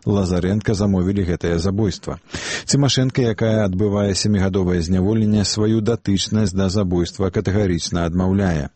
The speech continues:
Яўген Шчэрбань быў забіты ў дзевяноста шостым годзе ў Данецку. У красавіку дзве тысячы дванаццатага году сын забітага, дэпутат Данецкага абласнога савету Руслан Шчэрбань, заявіў, што перадаў пракуратуры дакументы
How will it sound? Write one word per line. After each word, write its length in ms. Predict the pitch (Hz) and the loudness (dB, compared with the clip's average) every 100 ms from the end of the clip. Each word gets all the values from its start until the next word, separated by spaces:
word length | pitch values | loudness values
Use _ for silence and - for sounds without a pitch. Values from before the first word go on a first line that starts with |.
| - - - - | -16 -14 -10 -2
Яўген 400 | 110 101 107 101 | 0 2 0 -2
Шчэрбань 480 | - 120 101 104 98 | 0 -2 0 0 0
быў 240 | 107 104 | 0 0
забіты 400 | 98 95 110 101 | 0 0 0 0
ў 80 | 92 | -2
дзевяноста 480 | 85 98 101 90 98 | 0 0 0 -2 -2
шостым 400 | - 92 98 87 | -2 -2 -2 0
годзе 240 | 107 92 | 0 0
ў 80 | 92 87 | -2 0
Данецку. 560 | 101 101 80 - 82 - - - - | 0 0 -2 -8 -12 -10 -12 -12 -2
У 80 | 117 | -2
красавіку 560 | - 107 117 113 - 123 | 0 -2 0 -2 0 0
дзве 240 | 104 110 | 2 -2
тысячы 400 | 110 101 117 113 | -2 -2 -2 0
дванаццатага 640 | 98 127 120 90 - 82 82 | 0 0 0 -2 -4 -2 0
году 320 | 110 98 92 | 0 0 -2
сын 240 | - 131 | 0 0
забітага, 560 | 110 107 95 98 78 80 | 2 0 0 -2 -2 -2
дэпутат 480 | 85 90 98 107 92 | -2 -2 0 0 0
Данецкага 640 | 101 104 87 - 92 95 | 0 0 -2 -2 0 0
абласнога 480 | 92 101 - 104 95 | 0 -2 0 0 0
савету 480 | - 98 104 98 95 | 0 0 0 0 0
Руслан 400 | 95 87 101 101 | 0 0 0 0
Шчэрбань, 500 | - 123 104 80 78 | 0 -2 0 -2 -2
заявіў, 400 | 78 90 98 123 | 0 0 2 0
што 220 | - 120 | 0 -4
перадаў 500 | 95 123 110 101 104 | 0 0 0 0 -2
пракуратуры 680 | - 98 - 87 - 104 95 | -2 -2 0 -2 0 0 0
дакументы 600 | 87 - 87 120 110 117 | -2 0 0 0 0 -2